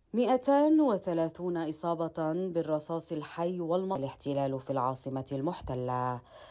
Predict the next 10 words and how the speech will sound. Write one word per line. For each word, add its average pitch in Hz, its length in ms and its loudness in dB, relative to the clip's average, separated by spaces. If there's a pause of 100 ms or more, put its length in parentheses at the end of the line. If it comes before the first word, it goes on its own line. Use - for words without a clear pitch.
(140)
بالإضافة 131 640 -2 (100)
إلى 135 560 -2
ثلاثمائة 135 960 -4
وسبعة 139 640 -2
وعشرين 139 840 -4
حكما 143 500 -4
على 135 200 0
المواطنين 139 840 -2
بالسجن 151 480 -4
الفعلي، 139 800 -2